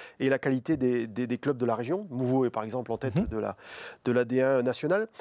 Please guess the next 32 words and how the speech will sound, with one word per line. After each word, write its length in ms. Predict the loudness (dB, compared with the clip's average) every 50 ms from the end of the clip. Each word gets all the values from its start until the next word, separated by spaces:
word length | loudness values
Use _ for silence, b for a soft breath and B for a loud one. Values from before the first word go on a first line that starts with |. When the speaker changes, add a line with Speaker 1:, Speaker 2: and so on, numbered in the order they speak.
| B B B B B 0
Speaker 1:
Euh, 380 | 2 2 4 4 4 2 2 -2 -2
comment 240 | -2 2 2 2 2
comptez-vous 440 | 2 0 -2 0 -2 -2 -2 -6 -10 -12 _ -6
accompagner 540 | -4 -4 -4 -4 -2 0 0 0 2 0
le 60 | 0 0
développement 360 | 0 0 0 -2 -2 -2 -2
de 60 | -2
cette 120 | -4 -6
pratique ? 380 | -6 -8 -10 -10 -12 -16 -20 -20 _ _ _ _ _ _ _ -2
Speaker 2:
En 80 | 0
mettant 280 | 0 2 2 2 2 2
véritablement 720 | 2 0 -2 0 0 0 0 0 0 2 2 2 2 2
un, 100 | 2 0
un, 920 | -2 -2 -2 -2 -2 -2 -2 -2 -2 -2 -2 -2 0 0 -2 -2 -2 0
un, 40 | -2
un 60 | -2
projet, 380 | -2 -2 0 0 2 2 0 b b b b b b -6
mais 160 | -2 0 0
un 120 | 0 0 0
projet 260 | 0 0 2 2 4
avec 180 | 4 2 2 0
des 80 | 0 0
moyens 380 | 0 0 2 2 2 0 -2 -2 -2
humains, 360 | 0 0 2 2 0 0 -2 B B B -10
financiers 580 | -6 -4 -2 -2 -2 0 0 2 2 2 0
sur 180 | -2 -2 -2 -2
le 80 | -2
futsal. 440 | -2 -4 -6 -2 2 2 2 2 0 B B B B B B -2
Déjà 300 | -2 2 4 4 4 4
au 180 | 4 2 -2 -2
niveau 400 | -2 -2 0 2 4 4 2 2
communication, 580 | 0 -2 0 0 2 2 0 0 0 -2 -6